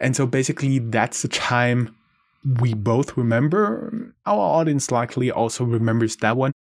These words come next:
but this has changed quite a lot, and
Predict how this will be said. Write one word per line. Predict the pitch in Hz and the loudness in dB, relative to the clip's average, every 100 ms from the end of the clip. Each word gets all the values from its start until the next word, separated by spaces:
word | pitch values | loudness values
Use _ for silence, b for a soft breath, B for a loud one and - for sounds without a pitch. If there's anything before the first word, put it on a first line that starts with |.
| _ - | _ -4
but | 123 - B - | -4 -6 B -4
this | 113 117 139 156 - _ _ | -2 2 2 0 -6 _ _
has | - - 123 127 - _ _ - | -12 -2 0 0 -4 _ _ -8
changed | - 127 123 - - | -2 0 0 -2 -8
quite | - 113 107 107 | -4 0 2 2
a | |
lot, | 101 101 101 | 2 2 2
and | 101 113 | 0 -2